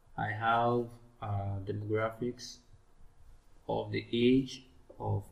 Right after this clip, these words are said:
people in my class. Because of, uh, this, uh, short video, I'm going to use a simple example. So I'll start by saying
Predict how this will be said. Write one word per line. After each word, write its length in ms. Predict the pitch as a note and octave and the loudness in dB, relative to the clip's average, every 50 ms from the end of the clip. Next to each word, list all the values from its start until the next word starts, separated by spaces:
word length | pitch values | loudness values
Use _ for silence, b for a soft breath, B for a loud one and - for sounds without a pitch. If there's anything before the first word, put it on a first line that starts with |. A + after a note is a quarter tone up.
| - - | -2 -2
people 260 | A#2+ A#2 - - B2+ | -2 0 4 6 6
in 140 | A#2 G#2+ G#2 | 8 8 8
my 100 | G#2+ G#2 - | 6 6 4
class. 420 | - G#2 G2+ G2+ G#2+ A2 - - - - - - - | 0 -2 -2 -2 -2 -6 -8 -14 -18 -20 -18 -12 -8
Because 540 | A2 A2 G#2+ - C3+ C3 C#3 C#3+ - - - - - - _ _ _ _ _ _ _ _ _ _ _ - | -8 -6 2 6 6 6 6 6 2 -10 -12 -18 -20 -20 _ _ _ _ _ _ _ _ _ _ _ -8
of, 280 | A2+ A2+ G#2+ G#2 G2+ - - - - - | -4 -2 0 0 0 -2 -6 -18 -12 -8
uh, 260 | A2 G#2 G#2 G2+ G2 G2+ G2 G2 G2 - - - - - - - - | -8 -4 -4 -4 -4 -4 -6 -8 -8 -12 -14 -16 -18 -20 -16 -8 -2
this, 320 | - A#2+ C3+ C3 - - - - - - - - - - - - - - - - - _ _ - - - | 4 4 4 4 2 -6 -12 -18 -20 -20 -20 -20 -20 -20 -20 -20 -20 -20 -20 -20 -20 _ _ -20 -20 -10
uh, 360 | - - G#2+ G#2 G2+ G2 G2 G#2 - - - | -4 -2 2 2 2 2 2 -2 -6 -12 -14
short 360 | - - - B2+ B2 A#2+ A#2 A#2 | -10 -2 2 4 4 4 2 -2
video, 440 | G#2+ A2 A2 G#2+ A2 A2+ A2+ A#2+ B2 - - - - - - - | -2 0 0 4 4 4 6 4 2 -2 -6 -20 -20 -20 -14 -10
I'm 240 | - A2 G#2+ A2 A2 | -8 -6 -4 -2 0
going 260 | A2 A#2 A#2+ B2+ B2 | 2 4 4 2 2
to 100 | - - | 0 -2
use 460 | G#2+ G2+ G2+ G#2 G#2 G#2+ G#2+ G#2 - - - - - - | 2 2 2 2 2 0 -2 -6 -10 -14 -20 -18 -10 -6
a 80 | - G#2 | -6 -4
simple 460 | - - - A2+ A2+ - - A#2+ A2 | -4 -2 -2 -2 -2 4 6 8 8
example. 540 | G#2 G#2 G#2+ G#2 G2 G2 - - - - - | 8 6 4 0 -4 -4 -6 -8 -12 -16 -14
So 420 | - - - A#2 A2+ G#2+ G#2+ G#2+ G#2+ - - - - - - - | -8 -4 0 2 2 2 0 -4 -10 -18 -20 -20 -20 -18 -8 -4
I'll 180 | A2+ A2+ A2+ | -2 -2 -2
start 380 | - - - C#3 C3+ C#3+ C3+ A#2+ | -2 0 2 4 4 4 4 4
by 140 | G#2+ G#2 G#2 | 2 2 2
saying 340 | G#2 - A2+ A2+ A#2 A2+ | 0 -2 -2 0 -2 -2